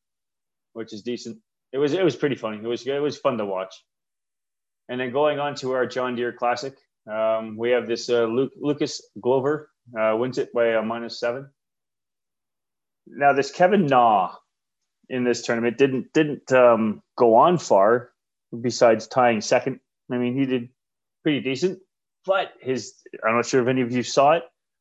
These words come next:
I think this, this, this blew my mind on how he used his putter just off the fringe of the green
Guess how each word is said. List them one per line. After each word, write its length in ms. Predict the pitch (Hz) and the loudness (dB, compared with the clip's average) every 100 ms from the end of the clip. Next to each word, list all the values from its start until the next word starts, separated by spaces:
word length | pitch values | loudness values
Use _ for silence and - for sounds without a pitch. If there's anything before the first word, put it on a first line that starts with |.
| _ | _
I 140 | 135 139 | -2 -2
think 220 | 143 117 | -2 -6
this, 140 | 123 92 | -6 -4
this, 140 | 131 - | -6 -4
this 140 | 131 | -10
blew 220 | - 131 | -4 -4
my 180 | 127 120 | -2 -2
mind 340 | 113 113 107 104 | -2 -4 -4 -6
on 220 | 107 110 | -6 -4
how 280 | 110 127 131 | 0 2 2
he 120 | 127 | 2
used 300 | 127 131 127 | 0 -2 -2
his 140 | 123 | -6
putter 500 | - 135 139 151 160 _ _ _ _ - | -2 0 2 -2 -6 _ _ _ _ -4
just 260 | 160 156 147 | 2 2 4
off 220 | 147 - | 2 2
the 80 | 123 | -6
fringe 320 | - 139 127 | -4 -4 -2
of 80 | 120 | -4
the 60 | |
green 500 | 107 117 127 147 160 | -2 -2 -2 -4 -10